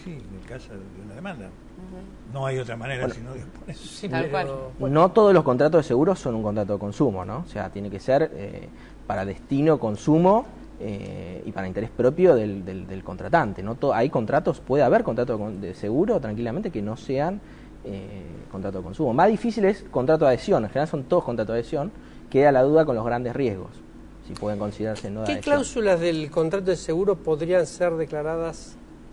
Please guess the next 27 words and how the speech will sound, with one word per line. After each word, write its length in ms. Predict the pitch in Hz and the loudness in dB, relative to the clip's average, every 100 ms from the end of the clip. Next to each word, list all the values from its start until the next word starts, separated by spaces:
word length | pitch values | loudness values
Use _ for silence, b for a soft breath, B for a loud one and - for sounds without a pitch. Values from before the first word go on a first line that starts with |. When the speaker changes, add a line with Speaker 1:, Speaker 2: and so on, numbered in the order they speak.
| - | -4
Speaker 4:
abusivas? 1040 | 170 151 160 - - 139 127 127 - - - - - - - - - | -2 -2 -4 -8 -10 -10 -8 -10 -14 -18 -18 -20 -20 -18 -18 -18 -4
Speaker 3:
Bueno, 200 | 139 117 | 0 2
el 80 | 127 | 4
nuevo 240 | 220 226 - | 6 6 6
código 340 | 214 233 196 | 4 8 8
habla, 220 | 156 151 | 10 8
da 180 | 131 156 | 6 6
dos 220 | 156 220 | 6 2
definiciones 640 | 226 175 160 160 107 95 - | 2 0 0 0 -2 -4 -10
de, 500 | 117 107 107 104 101 107 101 | -8 -6 -4 -6 -8 -10 -10
de 60 | 92 | 0
cláusulas 340 | 123 120 120 | 2 2 0
abusivas, 220 | 147 240 | 0 2
que 100 | 233 | 0
es 60 | 208 | 2
un 60 | 190 | 2
concepto 340 | 185 240 202 | 2 2 0
que 60 | - | -2
ya 80 | |
estaba 160 | 165 196 | 2 4
en 60 | 151 | 4
la 60 | |
Ley 80 | 151 | 4
de 20 | 156 | 2
Defensa 160 | 160 147 | 2 -2
del 60 | |
Consumidor 480 | 131 131 135 185 | -2 -2 0 0